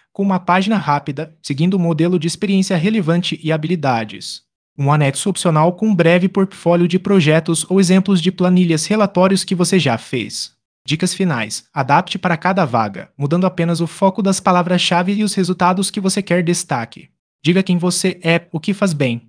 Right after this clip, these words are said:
e como isso ajuda a empresa. Varas de escritório para profissionais da construção. Você pode encontrar varas de escritório que valorizam a experiência prática da obra.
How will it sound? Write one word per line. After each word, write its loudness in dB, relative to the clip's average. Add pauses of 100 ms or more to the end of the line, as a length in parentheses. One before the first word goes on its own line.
e -4
como 0
isso -2
ajuda 0
a 2
empresa. -4 (380)
Varas 0
de 0
escritório 0
para -2
profissionais -2
da -2
construção. -2
Você 0
pode 0
encontrar 0
varas 0
de 0
escritório 0
que -4
valorizam 0
a 2
experiência 0
prática -2
da 0
obra. -4